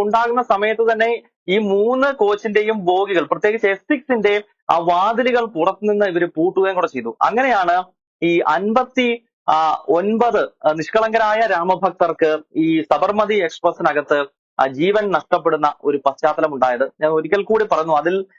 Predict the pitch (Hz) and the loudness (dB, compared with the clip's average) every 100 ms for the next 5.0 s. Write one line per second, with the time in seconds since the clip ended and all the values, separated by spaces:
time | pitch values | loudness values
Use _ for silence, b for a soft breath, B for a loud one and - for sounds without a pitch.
0 | b 139 170 208 233 233 247 226 - - | b 0 0 0 -2 -2 -2 -2 -2 -8
1 | _ 165 185 202 233 208 196 190 175 165 | _ -2 0 -2 -2 0 -2 0 0 0
2 | 185 - 175 175 185 202 _ _ - 147 | -2 -2 -2 -2 -2 -6 _ _ -2 0
3 | 151 170 180 240 247 - 240 - 160 185 | 0 0 0 0 -2 -2 -4 0 0 0
4 | 202 190 165 160 - 151 160 180 180 170 | 0 0 0 -2 -4 -2 0 2 0 -4